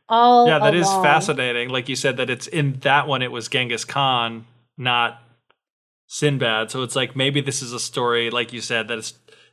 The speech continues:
Speaker 2: is common in other places or has traveled other places, and there's different versions that we could find.
Speaker 1: I want to point out, just very briefly, because we're not going to be getting into them at all on this episode,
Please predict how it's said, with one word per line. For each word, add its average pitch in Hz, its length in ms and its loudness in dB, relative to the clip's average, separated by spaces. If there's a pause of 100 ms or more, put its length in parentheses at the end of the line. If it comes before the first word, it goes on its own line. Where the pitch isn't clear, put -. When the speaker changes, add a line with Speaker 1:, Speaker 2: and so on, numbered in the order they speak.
Speaker 2:
is 151 180 2
common 135 380 2
in 131 100 -2
other 123 140 -4
places 131 360 -4
or 127 40 -4
has 127 100 -4
traveled 127 440 -2
other 120 160 -4
places, 123 260 -6
and 127 100 -8
there's 120 200 -6
different 139 380 -4
versions 120 440 -6
that 120 180 -4
we 127 120 -6
could 113 180 -12
find. 123 520 -6 (640)
Speaker 1:
I 285 140 6
want 294 240 4
to - 120 -4
point 294 260 0
out, 208 440 -6 (360)
just 254 240 0
very 302 320 8
briefly, 247 520 2
because 233 260 -4
we're 208 100 -6
not 208 420 -4
going 285 140 4
to 269 60 6
be 247 100 -2
getting 208 440 0 (180)
into 247 380 2
them 170 520 -8 (840)
at 254 220 4
all 196 560 4
on 226 180 0
this 220 180 0
episode, 185 480 -6